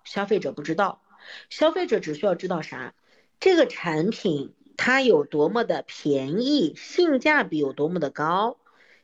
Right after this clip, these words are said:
第二点，这个产品，哦，刚好能解决我的某一个问题。这个产品，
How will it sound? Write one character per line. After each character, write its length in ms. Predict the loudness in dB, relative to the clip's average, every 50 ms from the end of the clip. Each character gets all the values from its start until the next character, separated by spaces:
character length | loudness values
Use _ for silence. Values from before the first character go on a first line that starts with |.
| _ _
第 140 | -2 0 2
二 180 | 2 2 2
点， 520 | 0 -2 -6 -6 -6 -4 -4 -4 -4 -4 -8 _ _ _ _ _ _
这 120 | 4 6 6
个 60 | 6
产 300 | 4 2 -2 0 0 0
品， 340 | 0 0 0 0 -2 -6 -12 _
哦， 580 | 0 2 4 6 4 4 4 2 0 -4 -6 -2 0
刚 260 | 0 0 0 -2 -6
好 220 | -2 0 2 2 2
能 260 | 2 0 -2 -2 -4
解 220 | 0 2 4 4 4
决 160 | 4 2 2
我 200 | 4 4 2 0
的 80 | 0
某 260 | -2 -2 -2 -4 -4 -4
一 60 | 0
个 160 | 0 0 2
问 340 | 4 2 2 2 0 -4 -6
题。 600 | -6 -8 -16 -18 -18 -18 -16 -12 -10 -10 -10 -12 _ _ _
这 180 | 0 2 4 4
个 60 | 4
产 260 | 0 0 -4 -4 -4
品， 320 | -2 -2 -2 -2 -2 -4